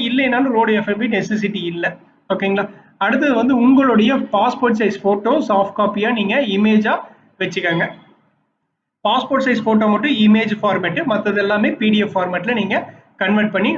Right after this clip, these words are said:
வச்சுக்கோங்க. So, அதுக்கப்புறம் டாக்குமெண்ட் வேற என்ன வேணும் அப்படின்னு பாத்தீங்கன்னா, உங்களுடைய பேரண்ட் டாக்குமெண்ட்.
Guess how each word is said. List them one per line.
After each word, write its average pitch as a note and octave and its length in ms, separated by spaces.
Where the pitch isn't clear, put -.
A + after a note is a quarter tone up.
வச்சுக்கோங்க. E3+ 480
So, B3 140
அதுக்கப்புறம் A#3+ 600
டாக்குமெண்ட் A#3+ 580
வேற A3+ 260
என்ன B3 200
வேணும் A3+ 260
அப்படின்னு G3+ 240
பாத்தீங்கன்னா, G3+ 360
உங்களுடைய A#3 540
பேரண்ட் G3 380
டாக்குமெண்ட். E3 400